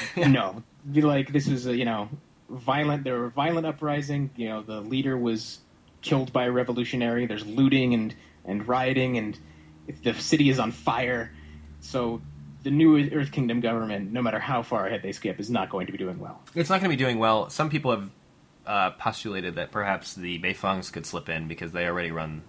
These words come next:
Speaker 1: the Metal Clan, and they could be an interesting royal family.
Speaker 2: That's true. Well, I, yeah, I mean,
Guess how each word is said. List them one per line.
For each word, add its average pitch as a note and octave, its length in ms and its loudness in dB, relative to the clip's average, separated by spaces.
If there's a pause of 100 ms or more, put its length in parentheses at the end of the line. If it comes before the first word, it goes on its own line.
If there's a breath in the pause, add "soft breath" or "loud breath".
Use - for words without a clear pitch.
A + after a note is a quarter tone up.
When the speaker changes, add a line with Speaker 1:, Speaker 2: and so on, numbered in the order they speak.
(260)
Speaker 1:
the E2+ 80 -8
Metal F2 240 -2
Clan, D#2+ 340 -4
and D2 180 -8 (220)
they E2+ 140 -4
could - 120 -10
be E2 80 -6
an D#2+ 100 -4
interesting D#2+ 440 -8
royal D#2 200 -6
family. D#2 420 -10 (400 soft breath)
Speaker 2:
That's D3 140 0
true. - 140 0
Well, F#3+ 240 8
I, E3+ 200 4 (100)
yeah, A#3+ 280 6
I F3+ 120 2
mean, F3+ 360 4